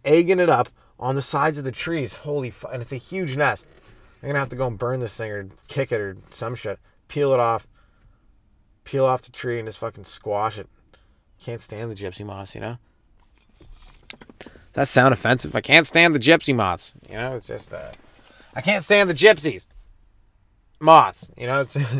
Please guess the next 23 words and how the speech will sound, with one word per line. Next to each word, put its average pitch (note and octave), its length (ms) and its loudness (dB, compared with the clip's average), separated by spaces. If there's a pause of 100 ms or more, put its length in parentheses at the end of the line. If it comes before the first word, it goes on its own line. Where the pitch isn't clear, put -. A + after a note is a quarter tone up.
(300)
<laughs> - 500 -20
uh, A#2+ 300 0
sentences D3+ 500 -2
are, A2+ 120 -4
can D3 180 -6
be C#3 100 -2
really C3 260 4
funny A#2+ 320 -4
if G#2+ 100 -10
you A2 80 -10
just A2 220 -10
have G#2+ 160 -6
a G2 280 -6 (460)
pause A#2 280 -2
in G#2+ 60 -14
between G2+ 300 -14
'em, F#2 120 -14
you G2+ 60 -14
know? A#2+ 160 -10 (3000)
I D#3+ 280 4
just, D3 600 -8 (440)
my D#3+ 200 -2
girlfriend D#3+ 760 2